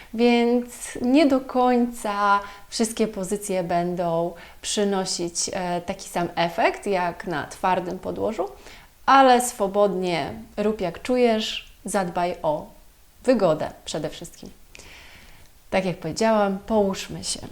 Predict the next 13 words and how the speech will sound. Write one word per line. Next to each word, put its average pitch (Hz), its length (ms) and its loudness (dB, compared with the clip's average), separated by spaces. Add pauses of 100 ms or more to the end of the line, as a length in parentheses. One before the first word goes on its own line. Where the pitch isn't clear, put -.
Połóżmy 214 300 -2
się 160 140 -4
wygodnie. 208 1000 2 (360)
Ja 269 160 8
lubię 247 180 8
leżeć 220 300 2
z - 40 -8
nogami 190 360 -2
ugiętymi, 247 560 4
dlatego 196 320 2
taką 220 420 2 (280)
teraz 190 300 4 (260)
wersję, 196 520 0